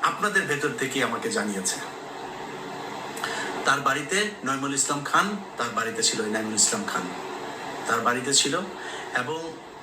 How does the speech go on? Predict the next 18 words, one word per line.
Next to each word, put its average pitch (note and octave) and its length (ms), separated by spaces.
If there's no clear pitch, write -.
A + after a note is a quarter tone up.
আবু B2+ 180
তাহের D3 280
সাহেব F3+ 260
তাকে C#3+ 180
পালাতে A#2 360
সহযোগিতা G#2 480
করেছেন। G2+ 380
এই D#3+ 140
ছাড়াও D#3 480
জামাতের C#3+ 400
আরো D3 140
অনেকজনের C#3 480
ব্যাপারে C#3 420
এই A2+ 120
ইস্যু C#3 260
আছে। D3+ 320
শামা - 340
ওবায়েদ, C#3+ 460